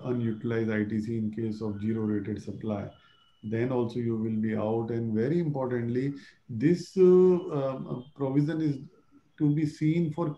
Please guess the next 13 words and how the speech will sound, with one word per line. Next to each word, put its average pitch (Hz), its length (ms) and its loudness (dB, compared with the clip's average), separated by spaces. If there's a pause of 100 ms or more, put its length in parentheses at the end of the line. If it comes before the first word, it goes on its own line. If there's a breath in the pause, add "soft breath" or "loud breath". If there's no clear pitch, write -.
cumulative 170 640 2
figures. 117 460 -2
If 151 220 0
it 151 120 2
is 156 140 2
applicable 147 800 0
for 139 340 -2
the 143 80 -4
month 135 320 -4
of 127 200 -4
January 123 480 0
twenty 127 320 -6
twenty-one, 120 580 -4